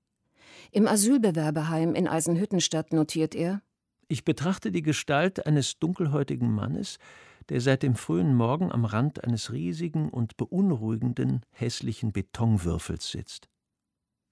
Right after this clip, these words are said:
Speaker 2: Den Kopf zwischen den Schultern eingezogen, mit seinem ganzen Rumpf nach unten hängend und mit den Handflächen seiner ausgestreckten Arme gegen die Knie drückend,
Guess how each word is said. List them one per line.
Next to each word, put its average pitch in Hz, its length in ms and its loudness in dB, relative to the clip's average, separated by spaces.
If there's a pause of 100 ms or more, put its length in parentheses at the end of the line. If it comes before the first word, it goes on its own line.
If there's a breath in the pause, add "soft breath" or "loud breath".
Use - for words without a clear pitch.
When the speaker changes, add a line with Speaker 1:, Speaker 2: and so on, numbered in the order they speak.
(540 loud breath)
Speaker 2:
Den 120 120 4
Kopf - 360 2
zwischen 135 360 -2
den 113 160 4
Schultern 135 520 2
eingezogen, 139 960 -4 (340)
mit 110 140 2
seinem 104 260 4
ganzen 98 320 0
Rumpf 110 380 0
nach 87 160 0
unten 120 420 -2
hängend 101 480 0 (320 loud breath)
und 110 440 -2
mit 113 140 0
den 95 200 0
Handflächen 120 560 -2
seiner 101 340 2
ausgestreckten - 760 -6
Arme 127 380 0
gegen 110 300 -2
die 101 140 -6
Knie 143 440 -2
drückend, 95 580 -6